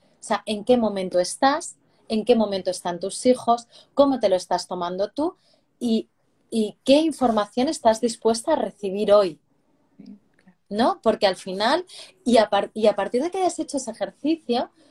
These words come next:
Speaker 1: podrás dar el paso de educar en positivo. Porque si no, si te vas primero a eso, eh, que tú, tú lo sabes porque
Speaker 2: Sí,
Speaker 1: pasa
Speaker 2: sería
Speaker 1: muchas
Speaker 2: como
Speaker 1: veces
Speaker 2: decir,
Speaker 1: que es, "Quiero
Speaker 2: claro,
Speaker 1: herramientas,
Speaker 2: la
Speaker 1: o sea, dame,
Speaker 2: herramienta,
Speaker 1: dame el
Speaker 2: eso es.
Speaker 1: decálogo,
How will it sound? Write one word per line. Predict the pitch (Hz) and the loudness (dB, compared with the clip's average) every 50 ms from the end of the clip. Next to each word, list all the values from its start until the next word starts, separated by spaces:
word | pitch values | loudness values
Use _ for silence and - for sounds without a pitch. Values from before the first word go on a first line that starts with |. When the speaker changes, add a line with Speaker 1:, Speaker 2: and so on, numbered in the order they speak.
| _ _ - | _ _ 0
Speaker 1:
podrás | - 233 226 214 226 240 247 240 - | 2 4 4 4 6 4 4 4 2
dar | 214 190 185 | -2 0 0
el | 175 180 175 | 0 -2 -2
paso | - 190 175 170 - - 156 143 | -4 -4 -4 -4 -4 -10 -10 -8
de | 156 160 | -8 -8
educar | 160 156 160 - 165 160 147 | -6 -6 -4 -2 -2 -4 -4
en | 160 160 | -6 -10
positivo. | - 151 - - - 143 - 156 143 123 104 - _ _ _ _ _ _ _ _ _ _ _ _ _ | -12 -12 -12 -14 -18 -16 -12 -10 -10 -10 -12 -14 _ _ _ _ _ _ _ _ _ _ _ _ _
Porque | - 220 208 220 220 214 | -2 -2 0 0 0 -2
si | 214 - 214 208 | -2 -2 -6 -2
no, | 220 262 320 359 415 - _ - | 0 2 2 2 0 -4 _ -14
si | - - 233 226 | -6 -4 -2 0
te | 190 175 | 2 2
vas | 170 - - - | 2 2 0 -2
primero | - 240 269 269 277 277 285 277 | -2 -2 -2 0 2 2 2 4
a | 277 302 | 4 4
eso, | 339 330 - - 320 370 453 - - - - - - - - - | 2 0 -2 -4 -4 -4 -4 -8 -16 -20 -20 -20 -20 -18 -8 -2
eh, | 220 214 196 180 - - _ - | 0 0 0 0 -2 -6 _ -2
que | 196 180 180 180 _ _ - - - - - | 0 0 0 -2 _ _ -20 -20 -16 -6 -2
tú, | 220 208 208 - - | 0 0 0 2 2
tú | 233 220 | 4 4
lo | 208 196 | 4 4
sabes | - 226 220 254 254 - | 6 6 4 4 4 4
porque | - 214 196 - 185 180 175 - _ - | 0 0 2 2 0 0 0 -2 _ -2
Speaker 2:
Sí, | 254 | 0
Speaker 1:
pasa | 247 214 214 220 | 0 0 0 -4
Speaker 2:
sería | 214 214 214 214 226 | -4 -4 0 2 2
Speaker 1:
muchas | 220 233 | 2 4
Speaker 2:
como | 247 247 285 233 | 4 2 4 4
Speaker 1:
veces | 233 233 240 | 2 -2 -2
Speaker 2:
decir, | 226 - 233 | 0 2 4
Speaker 1:
que | 220 220 233 247 | 4 4 4 2
es, | 240 - - - _ _ - | -2 -6 -20 -20 _ _ 0
"Quiero | 247 254 254 262 262 | 4 6 6 6 6
Speaker 2:
claro, | 247 - | 4 2
Speaker 1:
herramientas, | - 214 214 233 262 302 311 320 311 - 269 262 294 | 0 -2 -2 -2 -2 -2 -2 -2 -2 -2 -2 0 2
Speaker 2:
la | 214 208 202 | 2 2 2
Speaker 1:
o | 196 | 0
sea, | 196 208 208 | 0 0 -2
dame, | |
Speaker 2:
herramienta, | 214 226 262 277 269 196 226 262 | 0 0 0 -2 -2 -2 0 0
Speaker 1:
dame | 247 262 269 | 0 2 2
el | 254 | 2
Speaker 2:
eso | 262 | 2
es. | 254 - | 2 2
Speaker 1:
decálogo, | 269 277 285 262 233 233 262 349 - | 2 2 2 2 0 0 -2 -4 -4